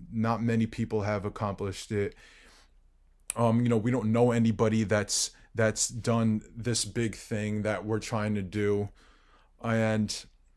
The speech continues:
and we hold ourselves hostage, you know? Not, I mean, it's bad enough we have other people holding us hostage when we try,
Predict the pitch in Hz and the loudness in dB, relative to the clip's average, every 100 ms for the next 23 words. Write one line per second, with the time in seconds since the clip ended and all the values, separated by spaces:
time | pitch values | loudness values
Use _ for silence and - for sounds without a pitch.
0 | _ _ - _ - 123 123 131 143 143 | _ _ -20 _ -2 2 4 6 8 8
1 | 123 - 127 107 107 120 120 - 87 80 | 6 4 4 4 4 4 2 0 -6 -8
2 | 104 101 101 107 - _ - 117 120 123 | -6 -2 -2 -2 -6 _ -4 -2 -2 0
3 | 123 117 110 110 123 131 123 110 123 107 | 2 4 2 2 4 4 2 0 0 0
4 | 110 - - 98 107 104 98 - 110 113 | -2 -4 -6 -2 -2 -2 -4 -2 -2 -2
5 | 113 98 101 98 92 107 101 | -6 -6 -6 -6 -6 -6 -6